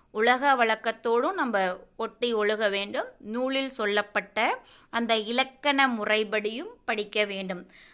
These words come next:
அதாவது, "எய்தற்கரிய ஈந்தகால் அந்நிலையே செய்தற்கரிய செயல்" அப்படின்னு சொல்லப்படும் திருக்குறளுக்கு ஏற்ப நம்ம செயலை வந்துட்டு அரிதாக செய்ய வேண்டும். அது மட்டுமல்லாமல்,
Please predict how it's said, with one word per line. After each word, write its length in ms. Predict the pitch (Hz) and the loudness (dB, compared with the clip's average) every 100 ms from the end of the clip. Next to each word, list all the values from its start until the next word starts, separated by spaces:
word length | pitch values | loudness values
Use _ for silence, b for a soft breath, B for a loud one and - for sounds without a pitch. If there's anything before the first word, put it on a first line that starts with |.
| B | B
அதாவது, 440 | 196 208 214 240 | -2 2 2 0
"எய்தற்கரிய 800 | 277 208 208 226 - 226 226 262 | -2 -2 -2 -6 -4 -2 0 2
ஈந்தகால் 640 | 254 220 220 226 220 277 508 | 2 0 -2 -2 2 2 0
அந்நிலையே 580 | 233 214 214 220 240 285 | -6 -6 -4 -2 -2 -2
செய்தற்கரிய 720 | 233 208 220 - 220 214 220 | -2 -4 -6 -6 -4 -2 -2
செயல்" 520 | 220 190 202 311 466 B B B _ _ _ - | -4 -4 -2 -4 -6 B B B _ _ _ -2
அப்படின்னு 340 | 202 196 214 262 | -2 0 -2 -2
சொல்லப்படும் 680 | 254 208 196 202 202 190 190 | -2 0 -2 -2 -4 -4 -6
திருக்குறளுக்கு 680 | 214 214 220 208 196 196 202 | -6 -6 -4 -4 -4 -8 -8
ஏற்ப 300 | 196 233 330 | -8 -8 -6
நம்ம 260 | 254 196 | -6 -6
செயலை 360 | 190 196 208 220 | -6 -4 -2 -2
வந்துட்டு 400 | 202 202 196 339 523 - - | -2 -6 -8 -8 -8 -8 -4
அரிதாக 520 | 196 202 214 214 233 | -2 0 0 0 -2
செய்ய 340 | 220 175 190 | -4 -4 -4
வேண்டும். 480 | 185 175 185 269 - B B | -4 -6 -6 -6 -10 B B
அது 240 | - 190 214 | -8 -6 -2
மட்டுமல்லாமல், 1160 | 220 214 240 240 208 190 202 196 214 349 508 | -4 -4 -4 -2 -4 -2 -2 -2 -2 -2 -4